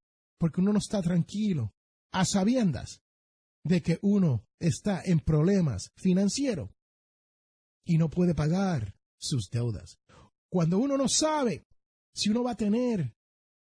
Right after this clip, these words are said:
algo de comer mañana, las cosas se ponen súper difícil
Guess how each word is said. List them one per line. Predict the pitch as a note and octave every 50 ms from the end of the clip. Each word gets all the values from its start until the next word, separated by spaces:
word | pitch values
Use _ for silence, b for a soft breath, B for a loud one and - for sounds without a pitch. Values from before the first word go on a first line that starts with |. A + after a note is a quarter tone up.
| _ _ _ _ _
algo | F3+ G3+ G#3+ A3 G3 G3+
de | F#3+ F3+
comer | - F3 E3+ F3 G#3+ G#3+ G3+ F3
mañana, | E3+ E3+ E3 E3 G#3 C4+ C#4 B3+ F#3+ A2 D2 - - _ _ _ _ _ _ _ _ _ _
las | - A#2+ G#2+ -
cosas | - E3+ D3+ - F#3+ -
se | - D#3
ponen | C3+ - E3+ F#3 F#3+ F3 D3 C3 G2+ G2 - _ _ _ _ _ _ _ _ _ _ _
súper | _ - - D3 A#2+ - B2+ A2+
difícil | A2+ A#2+ A#2 - - A3+ G#3+ - - C3 G#2